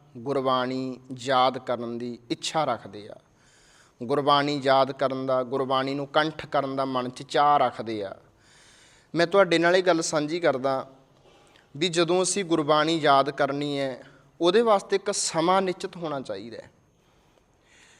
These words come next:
ਸਭ ਤੋਂ ਪਹਿਲੀ ਗੱਲ, ਅਸੀਂ ਜੇਕਰ ਸਵੇਰੇ ਅੰਮ੍ਰਿਤ ਵੇਲੇ ਜਲਦੀ ਉੱਠੀਏ, ਚਾਰ ਵਜੇ, ਤਿੰਨ ਵਜੇ, ਸਵੇਰੇ ਉੱਠ ਕੇ ਜਿਹੜਾ ਵੀ ਅਸੀਂ ਸ਼ਬਦ ਜਾਂ ਜਿਹੜੀ ਵੀ ਬਾਣੀ ਨੂੰ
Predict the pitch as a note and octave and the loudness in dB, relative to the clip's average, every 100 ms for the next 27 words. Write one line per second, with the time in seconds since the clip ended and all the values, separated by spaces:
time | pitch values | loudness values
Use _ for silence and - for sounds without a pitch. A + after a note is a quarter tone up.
0 | _ - E3 D#3+ E3+ A3 A3 G#3 A3 A3 | _ -2 2 2 4 4 6 4 4 4
1 | A3 F3 - G#3 E3+ F#3 G#3 G3+ - E3 | 2 0 0 -2 0 2 0 -2 -4 0
2 | D#3+ E3 F3+ F3+ - F3+ F#3 G3 F#3+ F3 | 2 4 4 2 0 0 4 2 2 -2
3 | D#3+ D#3+ E3 - - - _ C#3 C#3 D3 | 0 0 -2 -6 -18 -20 _ -4 2 2
4 | D#3 G#3+ F#3 D#3 - D3 D3 C#3+ _ _ | 2 -2 -4 -10 -6 -4 -4 -6 _ _
5 | - D3+ C#3+ C#3+ C#3 C3+ C#3+ C#3 - _ | 2 6 8 6 2 -4 -4 -6 -10 _
6 | _ _ _ _ _ _ D3+ D3+ D3+ C#3+ | _ _ _ _ _ _ 0 2 0 0
7 | C3 C#3 C3+ - - - - - F3 F3+ | 0 -2 -4 -8 -20 -12 -4 0 6 8
8 | G3 G#3 F3+ E3 - - D#3+ D#3 C#3+ D#3 | 12 10 8 -4 -8 -4 -2 -2 -4 0
9 | F3+ G3+ G3 - F3+ - D#3+ C#3 C#3+ C#3 | 0 0 -2 -6 -6 0 2 4 2 0
10 | C#3+ C#3 - C3 D#3+ D#3+ D3+ E3+ E3+ F3+ | 0 -2 -6 -2 0 0 -2 -2 -2 -4
11 | C#3 B2+ B2+ C3+ C#3 C#3 C3+ | 0 0 0 -4 -4 -6 -10